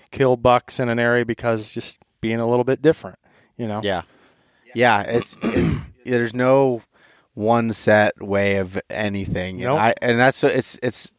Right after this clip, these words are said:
Speaker 2: crazy to me. Like, you know, I, as I'm sitting here listening to you, I'm thinking of things that I wanna try in my
Speaker 1: <laughs>
Speaker 2: own setup.
Speaker 1: Yeah.
Speaker 2: And, but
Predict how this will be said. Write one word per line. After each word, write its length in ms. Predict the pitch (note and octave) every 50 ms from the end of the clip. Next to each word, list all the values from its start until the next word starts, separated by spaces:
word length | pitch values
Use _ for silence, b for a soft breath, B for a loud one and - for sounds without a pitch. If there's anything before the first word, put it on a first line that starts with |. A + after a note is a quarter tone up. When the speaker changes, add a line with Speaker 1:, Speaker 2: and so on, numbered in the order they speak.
| _ _ -
Speaker 2:
crazy 440 | - - A#2+ A#2 A#2 A2+ G#2 G#2+ G2+
to 80 | G2+
me. 200 | G2+ G2+ G2+ G2+
Like, 320 | G2+ G2+ G2 - - - B B B B B B B B
you 80 | A#2+ A2
know, 180 | A2 G#2+ G#2
I, 220 | G#2 - - A2 A2+
as 220 | G#2 A2 A2+ G#2+
I'm 160 | A2+ A2+ A#2 A2
sitting 260 | - - B2 A2 G#2+
here 120 | A2 A2
listening 420 | G#2+ A2 A2 - - A2 G#2 G2+ F#2+
to 40 | F#2+
you, 180 | G#2 A2+ A2 G#2+
I'm 120 | G#2+ G2+
thinking 340 | - - A2+ G#2 G2+ A2+ G#2
of 120 | G2+ -
things 220 | - G#2+ G#2 G2+ F#2+
that 80 | G#2 G2
I 120 | G#2 G#2+
wanna 260 | G2+ G#2+ G#2+ G#2 G2+
try 440 | G2 - - G#2 G2+ G2+ G2+ G2+ G2+
in 200 | G2+ B2 G2+ G2+
my 240 | G2 G2 G#2 A2 A#2+
Speaker 1:
<laughs> 0 |
Speaker 2:
own 220 | C#3+ D#3 D#3+ D#3 -
setup. 460 | - - C3+ B2 A#2 A#2 A#2 B2 B B B B B B -
Speaker 1:
Yeah. 80 | B2+ B2+
Speaker 2:
And, 300 | A#2+ A#2 A2+ A2+ A2+ G#2+
but 160 | A#2+ B2 -